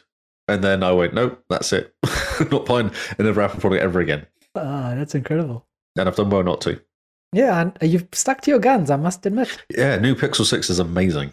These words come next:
Speaker 1: Like, my new phone is incredible.
Speaker 2: I, I can't wait to play on it when you come
Speaker 1: Yeah,
Speaker 2: over.
Speaker 1: no, it's, it's insane.
Speaker 2: That
Speaker 1: It's
Speaker 2: sounds
Speaker 1: insane.
Speaker 2: fantastic.
Speaker 1: Yeah.
Speaker 2: Okay, so Lee's not waking up early. I'll wake
Speaker 1: No.
Speaker 2: up early. I'll take the hit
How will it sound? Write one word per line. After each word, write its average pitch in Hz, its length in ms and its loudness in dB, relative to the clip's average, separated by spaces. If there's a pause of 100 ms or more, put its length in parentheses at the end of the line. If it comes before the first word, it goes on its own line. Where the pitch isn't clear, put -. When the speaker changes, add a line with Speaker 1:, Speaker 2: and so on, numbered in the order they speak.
Speaker 1:
Like, - 160 -2
my 95 140 2
new 90 140 0
phone 80 220 -2
is 78 120 -6
incredible. 73 520 -4 (120)
Speaker 2:
I, 139 240 -8
I - 20 -4
can't 175 420 -4
wait 151 260 0
to - 80 -14
play 139 180 -2
on 127 160 -4
it - 160 -10
when 123 120 -6
you 120 60 -6
come 120 160 -6
Speaker 1:
Yeah, 101 320 0
Speaker 2:
over. - 60 -18
Speaker 1:
no, 82 100 -2
it's, - 220 -6
it's - 180 -4
insane. 80 580 -4 (800)
Speaker 2:
That 117 100 -10
Speaker 1:
It's - 100 -14
Speaker 2:
sounds 113 160 -6
Speaker 1:
insane. - 300 -4
Speaker 2:
fantastic. - 440 -14 (460)
Speaker 1:
Yeah. - 80 -8 (420)
Speaker 2:
Okay, 131 120 -4
so 147 180 0
Lee's 180 260 6
not 180 160 2
waking 165 300 2
up 147 100 0
early. 135 480 0
I'll 147 220 4
wake 127 160 0
Speaker 1:
No. 101 180 4
Speaker 2:
up 101 60 2
early. 120 280 -4 (240)
I'll 185 160 4
take 185 300 2
the 175 100 4
hit - 340 -2